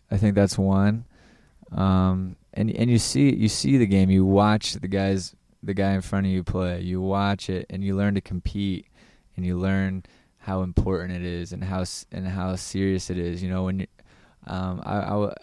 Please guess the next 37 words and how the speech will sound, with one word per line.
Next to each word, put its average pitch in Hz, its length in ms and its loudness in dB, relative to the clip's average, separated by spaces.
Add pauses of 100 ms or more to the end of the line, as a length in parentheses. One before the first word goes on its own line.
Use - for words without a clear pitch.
(100)
all 117 220 0
through 120 200 -4
my 104 120 -2
life, 101 280 -2
I 98 60 0
was 95 140 -2
kind 98 200 -2
of 95 60 -2
the 92 80 -4
starter 95 640 -4
everywhere 92 420 -4
I 90 120 -2
went, 92 340 -2
you 92 120 -6
know, 92 160 -2
and 95 100 -2
I 95 60 0
had, 98 380 -2 (400)
during 101 260 -6
that 92 120 -2
residency 95 560 -2
time, 95 500 -4 (500)
you 98 120 0
know, 92 160 2
there's 92 240 2
that 92 140 -2
competition 95 640 -6
there 90 180 -2
too, 98 400 0
and 90 100 -2
you 90 100 -2
learn 98 220 0
it 92 80 0
a - 20 -2
little 95 280 0
bit, 90 360 -2
but, 92 280 -2